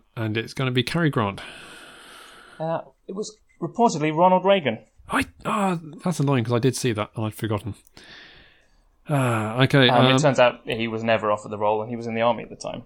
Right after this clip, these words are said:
Speaker 1: Fair enough.
Speaker 2: So do what you will with that. That's, that's a, that's a bum question.
Speaker 1: Uh, I'm gonna say that, uh, Cary Grant was also <laughs> rumoured to. Um, right, well,
Speaker 2: <laughs>
Speaker 1: uh, one question after each. You're winning three two, and you're gonna win this, Rich, because, uh, question five is, what game is Rick playing by himself when he first appears on screen?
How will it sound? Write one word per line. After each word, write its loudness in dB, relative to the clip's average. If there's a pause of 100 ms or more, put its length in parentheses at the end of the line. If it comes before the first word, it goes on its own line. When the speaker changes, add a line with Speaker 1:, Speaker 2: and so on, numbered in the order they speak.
(120)
Speaker 1:
Fair 2
enough. -2
Speaker 2:
So -20
do 4
what 4
you 4
will 8
with 2
that. 6
That's, 4
that's 0
a, 2
that's -6
a -2
bum 4
question. -2
Speaker 1:
Uh, 4
I'm 4
gonna 6
say 4
that, 2
uh, 4
Cary 4
Grant 4
was 2
also 6
<laughs> 0
rumoured 0
to. 2 (1200)
Um, 0 (220)
right, 4
well, 4
Speaker 2:
<laughs> -
Speaker 1:
uh, 4
one 4
question 2
after 4
each. 2
You're 4
winning 6
three 2
two, 4
and 2
you're 4
gonna 4
win 4
this, 0
Rich, -2
because, 4
uh, 2
question 0
five 0
is, 2
what -2
game 4
is 2
Rick 2
playing 2
by 4
himself 2
when 2
he 2
first 0
appears 2
on 0
screen? -4